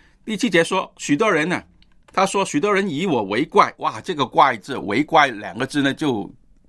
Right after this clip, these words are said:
进入我的眼，眼里了。什么意思啊？是不是说他这个人，这个信徒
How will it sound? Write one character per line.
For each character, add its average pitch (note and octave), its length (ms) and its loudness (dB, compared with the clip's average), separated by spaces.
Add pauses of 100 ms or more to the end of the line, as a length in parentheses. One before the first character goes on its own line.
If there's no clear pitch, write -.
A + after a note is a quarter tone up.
(120)
进 D#3+ 160 0
入 C#3+ 160 2
我 F#2+ 120 -8
的 B2+ 100 0
眼， G2 320 -4 (220)
眼 A2+ 200 2
里 G#2 80 0
了。 F2 140 -12 (460)
什 F#3+ 120 -4
么 A#3+ 160 2 (100)
意 G#3 180 -2
思 - 180 0
啊？ D3+ 100 4 (440)
是 - 200 -8
不 A#3 140 -4
是 A3+ 220 -4
说 A3 260 0
他 G#3 300 0
这 G#3+ 120 -12
个 F3+ 140 -2
人， C#3 340 0 (540)
这 G#3 80 -6
个 F#3+ 80 0
信 F#3+ 320 -2
徒 C3 320 -4